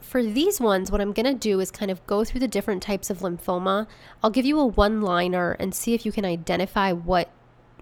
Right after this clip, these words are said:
what cancer I'm talking about based on my clues, and then we'll discuss more in depth.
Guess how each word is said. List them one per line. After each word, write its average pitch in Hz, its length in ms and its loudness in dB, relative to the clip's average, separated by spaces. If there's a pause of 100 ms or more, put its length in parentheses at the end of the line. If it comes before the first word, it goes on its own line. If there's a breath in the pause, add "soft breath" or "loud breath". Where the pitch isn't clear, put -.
(180)
what 196 300 0 (180)
cancer 202 360 -2
I'm 190 120 0
talking 190 360 0
about 180 280 -2
based 185 280 0
on 190 100 -2
my 180 120 -4
clues, 233 560 -2 (380 loud breath)
and 220 120 2
then 220 100 2
we'll 220 120 2
discuss 208 680 2
more 190 260 0
in 175 220 -4
depth. - 480 -6